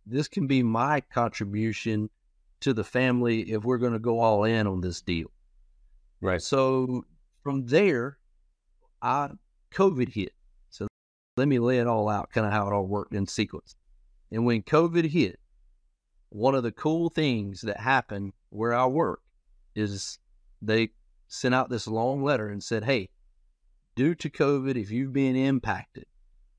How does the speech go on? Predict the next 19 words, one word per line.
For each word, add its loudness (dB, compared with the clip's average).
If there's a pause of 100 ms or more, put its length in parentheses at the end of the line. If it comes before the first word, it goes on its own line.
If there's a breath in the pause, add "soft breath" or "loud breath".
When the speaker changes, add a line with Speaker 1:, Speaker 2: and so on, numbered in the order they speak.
(520)
Speaker 1:
listen 0
to 2
this 0
carefully. 2
I'm -2
not 0
saying 2
everybody 2
should -4
do 2
this, 0
but -6
I 2
did 0
it -2
and -4
made 2
it -2
work. -4